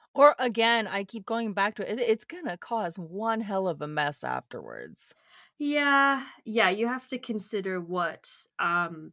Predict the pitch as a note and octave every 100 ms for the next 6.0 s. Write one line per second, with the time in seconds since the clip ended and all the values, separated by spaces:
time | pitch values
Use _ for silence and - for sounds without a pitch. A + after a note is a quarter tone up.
0 | _ - G#3 F#3+ F3+ F3 E3+ F3 - F#3
1 | F3+ G3+ A#3 G#3+ A3 - A3 G#3+ G#3+ G#3+
2 | G3+ - G#3+ G#3+ G#3+ A3 G#3 G3+ A3 G#3+
3 | - B3 A#3+ A3 G#3+ G3+ G#3 B3+ A#3 -
4 | A#3 A#3 A#3+ A#3 G3 F3 E3 D#3+ E3+ E3+
5 | F#3+ - A#3+ G#3+ B3+ - B3 C4 A3+ G3+